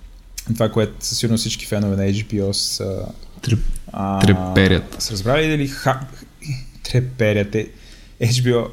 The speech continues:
Speaker 1: Аз се чудя да не го слуша все едно някой му пука, защото според мен всеки истински фен на, на Game of Thrones. Окей, каква е новината? А, H B O са били хакнати и са били изтеглени, м, с-,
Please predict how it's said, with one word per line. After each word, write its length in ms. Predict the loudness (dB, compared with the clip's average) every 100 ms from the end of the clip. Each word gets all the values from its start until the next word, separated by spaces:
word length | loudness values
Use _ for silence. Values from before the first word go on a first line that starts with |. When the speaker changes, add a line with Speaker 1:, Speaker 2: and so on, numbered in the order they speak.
| -2
Speaker 1:
Аз 120 | -2
се 60 | 0
чудя 160 | 0 2
да 60 |
не 120 | 4
го 100 | 2
слуша 300 | 2 2 0
все 140 | 0 0
едно 120 | 0
някой 260 | 0 0 -2
му 60 |
пука, 300 | -2 -4 -2
защото 380 | -2 -2 -4 -6
според 180 | -2 0
мен 100 | 0
всеки 300 | -2 -2 -4
истински 380 | -2 -2 -4 -6
фен 300 | -2 2 2
на, 160 | 0 -2 -16 -20 _ _ _ -20 -12 0
на 180 | 4 6
Game 200 | 6 4
of 220 | 2 2
Thrones. 260 | 2 2 2
Окей, 260 | 2 2 -2 -16
каква 220 | 0 4
е 40 |
новината? 580 | 6 6 4 4 2 -2 0
А, 60 | 2 4 4
H 200 | 4 4
B 200 | 4 4
O 20 | 4
са 140 | 2
били 180 | 2 0
хакнати 580 | 2 2 4 0 2 0
и 160 | 0
са 140 | 0 0
били 160 | 0
изтеглени, 640 | 0 2 0 2 4 2 0 -8 -20 -20 -20 -20 -20 -20 _ -10
м, 800 | -4 0 2 2 2 4 4 2
с-, 160 | -2